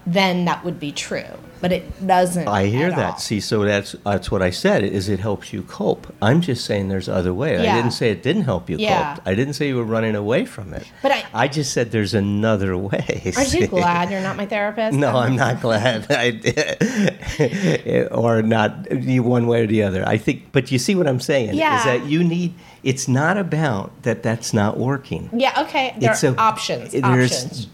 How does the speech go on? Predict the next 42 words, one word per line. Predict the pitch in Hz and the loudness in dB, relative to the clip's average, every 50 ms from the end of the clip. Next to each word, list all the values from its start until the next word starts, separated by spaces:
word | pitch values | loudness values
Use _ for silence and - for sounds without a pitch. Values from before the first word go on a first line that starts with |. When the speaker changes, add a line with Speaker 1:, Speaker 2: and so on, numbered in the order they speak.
| - 113 | -10 -4
Speaker 2:
you | 120 120 | -4 -2
don't | 107 - 123 117 110 110 110 | 0 2 2 2 2 -2 -4
have | - 147 175 220 285 302 - | -2 0 0 0 0 -2 -4
that, | - 117 87 - - - | -4 -4 -4 -4 -4 -2
Speaker 1:
Yeah. | 220 208 160 - | 0 0 2 2
Speaker 2:
dear. | 82 95 117 - - - - - - - - - - - - - | 0 -2 -4 -6 -8 -10 -16 -20 -20 -20 -20 -20 -20 -20 -16 -8
You, | - 123 | -2 0
Speaker 1:
Yeah. | 123 127 - 131 | 0 0 0 0
Speaker 2:
you, | 123 131 | 0 2
you've | 131 139 - 117 117 123 120 120 - | 2 0 0 0 0 0 -2 0 0
got | 131 117 113 113 113 - - - - - - - - | 2 2 2 0 -2 -6 -16 -20 -20 -20 -12 -10 -10
a | - | -6
couple | - - 139 127 156 147 | 0 0 0 2 4 2
options | 147 156 185 220 - - - 113 92 - 101 | 4 4 2 2 0 -2 -4 -4 -2 -2 -4
right | 90 85 - - | -4 -4 -2 -2
now, | 90 82 73 85 90 87 - | -2 -2 -4 -4 -8 -8 -2
and | - 113 107 107 | 0 2 4 4
they | 113 | 4
all | 117 - 113 110 113 123 139 143 143 139 | 4 4 4 2 4 4 4 2 2 2
have | 127 113 110 123 120 - | 2 2 0 0 -2 -2
to | - 120 | -4 -2
do | 101 139 156 196 | 2 2 2 2
with | 175 139 123 - | 4 2 0 0
this | - 110 - - | -2 -6 -4 -2
mobilization | 113 101 104 104 98 104 107 107 107 107 160 165 214 233 - - - 95 | 0 2 2 2 2 2 0 0 0 2 2 2 2 0 -2 -2 -4 -4
of | 98 92 98 | -4 -4 -4
your | 110 110 117 | -2 0 0
energy. | 147 208 254 254 151 101 - - - - - - - - - - - - - | 0 0 0 -2 -2 -4 -4 -8 -12 -12 -16 -20 -20 -20 -20 -20 -20 -4 0
I'm | 104 131 208 262 240 | 2 2 4 2 2
just | - 139 117 - - | 0 0 -2 0 0
saying, | - 101 82 80 85 92 127 131 - - - | 0 2 2 0 0 -2 -4 -4 -8 -6 -2
and | 131 135 | 2 4
that's | 147 156 165 - - | 4 4 2 2 2
one | 156 165 190 202 | 2 4 4 2
way | 202 208 202 | 2 2 0
of | 185 180 | -2 0
coping. | - 202 220 240 240 - 127 90 85 - - | 0 0 0 2 2 2 0 0 -2 -4 -2
Look, | 151 185 226 226 | 0 0 0 0
it's | 160 123 - - - | -2 -4 -4 -4 -4
a | - | -6
good | 131 - 196 240 247 | -2 0 0 0 2
one. | 254 180 110 87 | 0 0 -2 -2